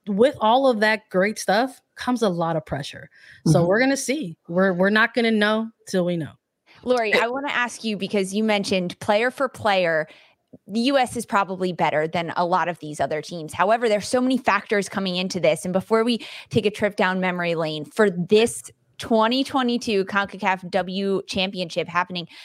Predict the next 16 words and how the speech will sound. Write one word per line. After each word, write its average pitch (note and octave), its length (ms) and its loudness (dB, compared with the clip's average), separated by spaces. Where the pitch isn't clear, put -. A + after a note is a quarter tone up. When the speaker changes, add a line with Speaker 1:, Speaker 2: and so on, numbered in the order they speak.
Speaker 3:
in G#3+ 200 2
Mexico. F#3 420 0
How F#3 220 0
much B3 240 -2
does G#3+ 140 0
that G3 140 4
affect, - 640 -2
uh, F#3 80 -2
the F#3 100 4
players D#3+ 560 0
being E3+ 400 -6
at F#3+ 120 4
an F#3 100 -2
away E3 200 2
stadium D3 440 -6
when C#3+ 220 -4